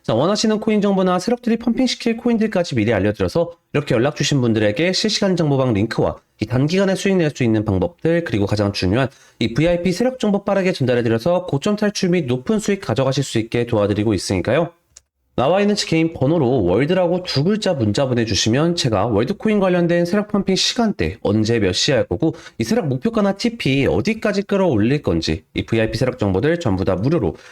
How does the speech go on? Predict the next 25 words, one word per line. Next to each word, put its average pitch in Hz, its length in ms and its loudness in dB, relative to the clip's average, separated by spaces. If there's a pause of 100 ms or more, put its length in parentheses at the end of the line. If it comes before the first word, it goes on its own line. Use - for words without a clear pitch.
(140)
빠르게 226 260 0
답장을 226 460 0
통해서 214 280 0
좀 185 160 0
보내드릴 123 380 0
건데, 110 400 0 (240)
자, - 80 -2
이십사 143 460 0
시간 185 260 0
언제든지 196 420 2
상관없고 185 680 0
새벽 - 240 -6
시간도 185 320 0
상관없습니다. 107 840 -2 (480)
제가 151 200 0
확인하는 233 360 2
바로 160 240 2
그 139 80 -2
즉시 143 480 0
월드코인 208 580 2
관련 190 220 2
정보뿐만이 135 580 0
아니라 104 340 2
이번 123 380 0
주 82 200 -2